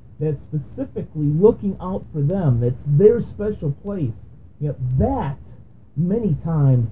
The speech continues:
is the number one message that gets people interested in your particular business, in this case, a credit union, and wanting to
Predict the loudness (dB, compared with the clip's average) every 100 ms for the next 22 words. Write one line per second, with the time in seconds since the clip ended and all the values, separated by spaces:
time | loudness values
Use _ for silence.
0 | -2 -2 0 2 4 6 6 6 6 6
1 | 6 8 8 8 6 0 -4 -4 -8 -16
2 | -20 -6 0 0 0 -4 -6 -6 -6 -4
3 | -6 -4 -2 -2 -2 -6 -6 -6 -4 -4
4 | -8 -4 0 2 2 0 0 0 0 -2
5 | -6 -4 -2 -2 -4 -2 -2 -2 -2 -4
6 | -4 -10 -20 -4 2 4 2 0 0 0
7 | -2 -6 -4 -4 -4 -4 -2 0 -2 -8
8 | -12 -2 0 2 2 4 4 4 2 -2